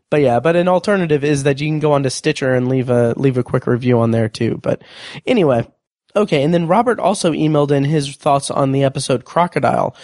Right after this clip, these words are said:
which was the last episode of Black Mirror that I reviewed. Um, so I'm going to go ahead and read his review there. Uh, "Hey, Matt, just got done listening to review,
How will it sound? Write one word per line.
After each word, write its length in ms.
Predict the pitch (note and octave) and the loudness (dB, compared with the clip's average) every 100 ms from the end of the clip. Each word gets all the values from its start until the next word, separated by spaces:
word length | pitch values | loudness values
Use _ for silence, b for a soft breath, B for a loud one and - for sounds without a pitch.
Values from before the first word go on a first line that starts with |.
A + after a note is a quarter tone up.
| B B | B B
which 140 | D3+ D3+ | 0 2
was 140 | C3+ | 2
the 100 | C3+ | 2
last 340 | C#3+ C#3+ D3 | 2 2 0
episode 340 | C#3+ C#3 C#3 B2+ | -4 -2 0 2
of 260 | B2 B2 - - | 0 -4 -8 -2
Black 240 | C3 C3 | 0 0
Mirror 220 | C3+ B2+ | 0 2
that 100 | B2 | 2
I 100 | A#2+ | 0
reviewed. 580 | A2+ A#2+ C3+ C3 A2 - | 0 -2 -2 0 -2 -6
Um, 380 | A#2+ C3 A#2+ A#2+ B B B B | -2 0 2 -2 B B B B
so 360 | - D3 C#3 - | -2 0 0 0
I'm 220 | D3+ D3+ | 0 0
going 340 | D3 D3 C#3 C#3 | 0 0 0 -2
to 140 | C#3 | -2
go 180 | C#3+ C#3 | 0 2
ahead 200 | C#3+ B2+ | 2 0
and 240 | - C3 | -2 -2
read 160 | C3+ B2+ | -2 0
his 280 | C#3+ B2+ C3+ | -2 -2 -4
review 260 | C3+ D#3+ | -2 -2
there. 260 | A#3+ G#3+ C#3+ B B B B B B - | 0 -2 -6 B B B B B B -4
Uh, 560 | C#3+ C#3+ C#3+ C#3 C3+ - | 0 2 2 2 0 0
"Hey, 160 | F#3+ C4+ | -2 0
Matt, 420 | A#3 A#3+ - - | 0 -2 -4 -8
just 220 | E3 G3 | -4 -2
got 160 | G#3+ G3 | -2 0
done 180 | G3+ G3 | 0 0
listening 300 | F#3+ G3+ F#3+ | -2 -2 -2
to 140 | F#3+ | 0
review, 520 | F3 D#3 F3 G3+ - | 0 0 0 0 -2